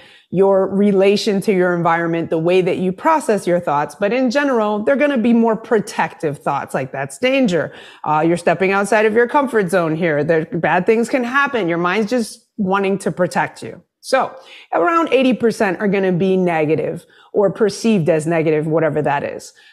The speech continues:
Then there's ninety-five percent are repetitive. So we're thinking the same thoughts every day in relation to our environment.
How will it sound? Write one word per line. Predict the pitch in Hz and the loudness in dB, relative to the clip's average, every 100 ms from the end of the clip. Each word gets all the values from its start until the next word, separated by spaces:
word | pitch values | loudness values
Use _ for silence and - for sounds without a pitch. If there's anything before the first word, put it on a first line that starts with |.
| _ - | _ -4
Then | 294 359 | 0 0
there's | 349 262 - _ _ _ _ | 0 -4 -8 _ _ _ _
ninety-five | - 226 285 370 370 302 302 277 294 | 0 0 2 4 4 4 0 0 0
percent | 269 240 226 202 | 0 0 -2 -2
are | 214 220 | 0 4
repetitive. | 254 254 - 302 392 403 185 - - _ _ _ _ _ _ _ _ _ - | 4 2 0 2 4 4 2 -2 -18 _ _ _ _ _ _ _ _ _ -10
So | - 240 | 0 2
we're | 269 320 | 4 0
thinking | 311 294 320 269 | 0 2 2 2
the | 254 | 2
same | - 233 233 | 2 2 2
thoughts | 220 220 214 220 | 0 2 2 2
every | 170 160 190 | 0 2 2
day | 269 311 147 | 2 0 0
in | 160 | 0
relation | 180 170 170 165 175 170 | 2 4 2 0 -4 -2
to | 180 | 0
our | 156 143 - | 0 0 -2
environment. | 196 196 233 190 156 | -2 0 0 -2 -6